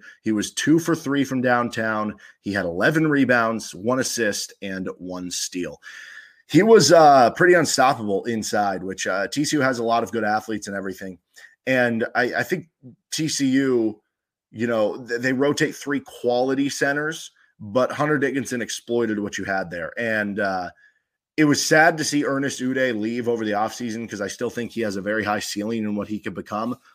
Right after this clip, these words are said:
But you saw in this specific game, there was a big difference in what you get with Dickinson, you know, as opposed to Udeh. And you think of that the K U offense to this point hasn't been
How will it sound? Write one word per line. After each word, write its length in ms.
But 160
you 80
saw 300
in 100
this 140
specific 340
game, 300
there 120
was 300
a 80
big 260
difference 540
in 140
what 180
you 60
get 140
with 120
Dickinson, 560
you 60
know, 140
as 120
opposed 420
to 320
Udeh. 420
And 200
you 60
think 260
of 240
that 240
the 60
K 180
U 180
offense 800
to 120
this 160
point 420
hasn't 480
been 500